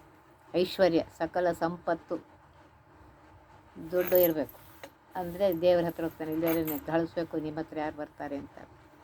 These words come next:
ಐಶ್ವರ್ಯನೂ ಸಿಕ್ಕತ್ತೆ, ಮಹಾ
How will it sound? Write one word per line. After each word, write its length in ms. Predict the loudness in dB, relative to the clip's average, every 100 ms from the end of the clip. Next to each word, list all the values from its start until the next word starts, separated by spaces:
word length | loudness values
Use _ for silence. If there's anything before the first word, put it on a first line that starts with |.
| -20 -20 -20 -20 -20 -20 -20 -4
ಐಶ್ವರ್ಯನೂ 600 | -2 0 2 2 2 0
ಸಿಕ್ಕತ್ತೆ, 520 | -6 -8 -8 -12 -16 -20 -20 -20 -20 -20 -20 -20 -20 -20 -20 -20 -20 -20 -20 -20 -20 -20 -20 -20 -20 -20 -20 -20 -20 -12 -8
ಮಹಾ 260 | -2 2